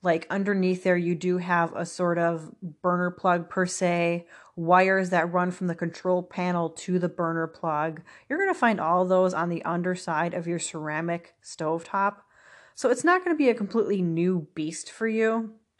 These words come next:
You're just gonna find that the top is gonna be a little bit different, and if a burner burns out, it's gonna be a little bit more of an ordeal than if you were just to replace a burner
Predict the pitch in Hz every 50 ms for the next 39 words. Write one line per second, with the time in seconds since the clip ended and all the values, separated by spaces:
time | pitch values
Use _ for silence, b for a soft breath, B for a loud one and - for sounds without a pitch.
0 | _ _ _ _ _ B B B B B B - 220 220 269 294 277 - 294 277
1 | 269 262 269 - 196 196 196 196 190 180 185 170 165 - - - 185 185 185 185
2 | 185 175 - - 185 180 170 170 180 175 170 165 175 175 170 - 180 170 170 165
3 | 160 156 - - 170 165 165 165 - 175 170 170 170 170 165 - 175 175 175 156
4 | 151 - _ 190 185 196 208 214 220 220 226 202 - 180 165 - 190 196 202 196
5 | 185 185 165 156 180 196 202 - - 180 180 - 196 196 202 196 233 254 302 277
6 | 214 190 190 185 190 180 170 180 175 165 165 170 175 175 175 175 175 175 165 160
7 | 156 156 147 - 160 151 156 165 165 180 180 180 165 160 165 160 - 170 170 170
8 | 156 - 170 165 - - - 170 165 160 156 _ - - 175 170 170 170 - -
9 | 165 143 _ - 147 151 151 147 131 135 131 135